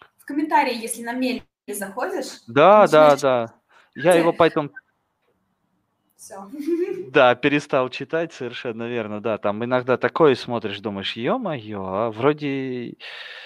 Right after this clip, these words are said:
Speaker 2: должны нести в, в, в, что называется, в массы, да, там, любовь, добро и, и знания, а несут, э, всё совершенно другое». Но это, опять же, на самом деле,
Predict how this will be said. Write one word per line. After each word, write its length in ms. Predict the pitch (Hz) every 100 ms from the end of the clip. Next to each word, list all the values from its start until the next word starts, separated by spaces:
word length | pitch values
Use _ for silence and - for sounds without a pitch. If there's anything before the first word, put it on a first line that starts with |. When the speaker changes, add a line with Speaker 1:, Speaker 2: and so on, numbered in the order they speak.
| - -
Speaker 2:
должны 360 | 123 143 160
нести 400 | 147 143 - 160
в, 60 | 123
в, 960 | 123 117 113 117 117 113 117 117 113 110
в, 40 |
что 180 | - 113
называется, 500 | 113 120 113 - 110
в 80 | 113
массы, 1040 | 120 113 - - 113 107 104 101 95 95
да, 460 | 98 101 95 87 95 -
там, 120 | - -
любовь, 340 | 117 120 117
добро 480 | 113 110 120 117 113
и, 680 | 107 110 104 101 95 78 - _ - - - -
и 120 | -
знания, 480 | 127 151 190 147 113 101 110
а 60 |
несут, 380 | 110 110 - 107 - 107
э, 360 | 92 71 80 95 _ _ _ _ _ _ _
всё 200 | - 110
совершенно 380 | - 104 117 104
другое». 260 | 117 120 101
Но 100 | 185
это, 140 | 208
опять 240 | - 202 139
же, 100 | 131
на 120 | 127
самом 260 | - 143
деле, 260 | 147 147